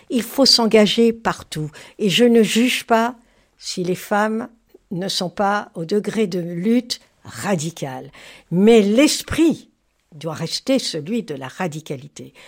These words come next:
Par contre, qu'il soit partout, c'est très bien. Quand je vois, par exemple, qu'il y a même des femmes dans la, dans l'Église catholique qui ont créé un mouvement pour que les femmes soient mieux considérées,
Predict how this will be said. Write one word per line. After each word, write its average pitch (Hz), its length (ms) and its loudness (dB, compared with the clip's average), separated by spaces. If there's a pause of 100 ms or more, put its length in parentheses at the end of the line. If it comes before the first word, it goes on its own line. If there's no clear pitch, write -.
(240)
Par - 220 -6
contre, 269 420 0 (320)
qu'il 139 160 -14
soit 208 400 0 (200)
partout, 180 540 -6 (320)
c'est - 140 -10
très 180 160 -8
bien. 151 180 -8
Quand 214 160 -2
je 214 120 4
vois, 233 240 6
par 214 180 0
exemple, 165 340 -6
qu'il 180 160 -12
y 190 80 -2
a 190 40 -2
même 220 200 -4
des 180 160 -6
femmes 214 400 -2 (400)
dans 180 280 -4
la, 175 320 -4
dans 180 200 -10
l'Église 220 440 -2
catholique 233 680 -2
qui - 160 -8
ont 165 60 -6
créé 208 420 -6
un 180 120 -6
mouvement 190 540 -6 (600)
pour 233 420 0
que - 100 -4
les 180 160 -2
femmes 185 240 -6
soient 175 220 -4
mieux 208 320 0
considérées, 175 720 -6